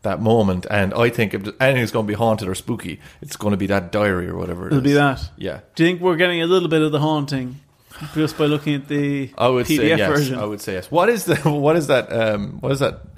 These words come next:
Speaker 1: We're being exposed to the haunting. It's like secondary haunting, or, you know, yeah, it's like secondary cringe. We're getting secondary
Speaker 2: Oh, yeah,
Speaker 1: haunting.
Speaker 2: yeah. We're getting, yeah, we're just
Speaker 1: Little
Speaker 2: getting a
Speaker 1: bit.
Speaker 2: milder, milder haunting.
Speaker 1: Mild haunting. Do you gonna be vaccinated against haunting? Like, you get a little
Speaker 2: Oh.
Speaker 1: bit of a haunt.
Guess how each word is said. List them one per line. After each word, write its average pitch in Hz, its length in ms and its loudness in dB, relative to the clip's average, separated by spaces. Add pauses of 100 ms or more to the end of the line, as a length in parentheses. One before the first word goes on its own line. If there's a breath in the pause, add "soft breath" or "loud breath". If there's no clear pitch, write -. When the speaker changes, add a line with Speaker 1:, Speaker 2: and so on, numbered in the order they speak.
(140)
Speaker 1:
We're - 180 -6
being 123 180 0
exposed 107 520 -2
to 95 60 -6
the 95 80 -4
haunting. 95 360 -4
It's - 140 -8
like 117 160 0 (400 loud breath)
secondary 139 480 2
haunting, 101 440 2
or, 90 300 -8
you 123 80 -2
know, 127 80 2
yeah, 127 180 4
it's - 120 -6
like 107 140 -8
secondary 110 380 -4
cringe. 92 480 -12 (100)
We're 113 80 -12
getting 104 140 -6
secondary 98 380 -2
Speaker 2:
Oh, 196 40 4
yeah, 185 100 2
Speaker 1:
haunting. 127 200 0
Speaker 2:
yeah. - 160 -14
We're 165 140 2
getting, 185 260 2
yeah, 160 260 4
we're 160 280 -2
just 156 180 -4
Speaker 1:
Little - 20 0
Speaker 2:
getting 170 180 0
a - 20 0
Speaker 1:
bit. 151 60 -2
Speaker 2:
milder, 143 560 -2
milder 131 440 -4
haunting. 127 240 -8
Speaker 1:
Mild 110 200 -4
haunting. 101 340 -4 (680 soft breath)
Do 165 100 0
you 196 60 4
gonna 202 80 4
be 202 80 2
vaccinated 131 540 0
against 101 260 -4
haunting? 120 440 -4
Like, 107 160 -4
you 107 100 -6
get 107 140 0
a 113 60 0
little 127 180 4
Speaker 2:
Oh. - 60 -2
Speaker 1:
bit 107 80 -2
of 104 80 -8
a 101 80 -8
haunt. 98 340 -4